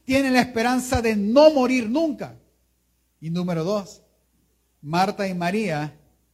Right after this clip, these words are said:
a ellas les dice, "Yo tengo el poder de dar vida al que amo,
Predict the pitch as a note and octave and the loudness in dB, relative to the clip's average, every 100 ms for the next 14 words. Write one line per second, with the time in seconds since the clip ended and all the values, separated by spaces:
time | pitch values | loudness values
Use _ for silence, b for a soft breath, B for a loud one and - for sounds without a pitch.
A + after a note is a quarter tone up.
0 | _ B2+ D#3+ G3+ G3+ E3+ F3 C#3+ G#3 G#3+ | _ -8 -2 0 0 -2 -6 -6 -6 -6
1 | D#3+ D#3 D#3 - _ _ _ C#3+ F3 F3 | -6 -6 -8 -14 _ _ _ -8 -8 -4
2 | F#3+ F3+ E3+ E3+ D#3 F3 F#3 D#3 E3 E3+ | -4 -2 -4 -4 -4 0 0 0 -2 0
3 | E3 D3+ C3 G3+ G3 F3 E3 D#3 - E3+ | -2 -4 -6 -6 -4 -4 -4 -8 -8 -4
4 | E3 G#3 F3 C#3+ C#3 | 0 0 -2 -8 -12